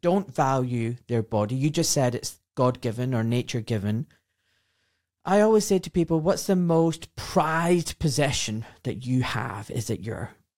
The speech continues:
you know, designer watch? Is it your car? Is it your, what, what is it?"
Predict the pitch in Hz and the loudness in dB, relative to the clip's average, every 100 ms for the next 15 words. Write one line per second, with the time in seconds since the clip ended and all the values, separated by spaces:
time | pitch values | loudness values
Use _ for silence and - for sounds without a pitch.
0 | _ _ _ _ _ _ _ 147 123 107 | _ _ _ _ _ _ _ -6 -4 -4
1 | 110 117 117 117 113 131 135 - - - | -4 -4 -4 -2 2 4 6 4 -4 -12
2 | - _ _ 127 110 - - 127 - - | -14 _ _ -12 -10 -14 -14 -18 -12 -2
3 | 123 123 131 135 120 120 - - - 156 | 2 4 4 4 0 -2 -8 -10 -6 -4
4 | 139 170 143 104 - | 0 2 2 0 -8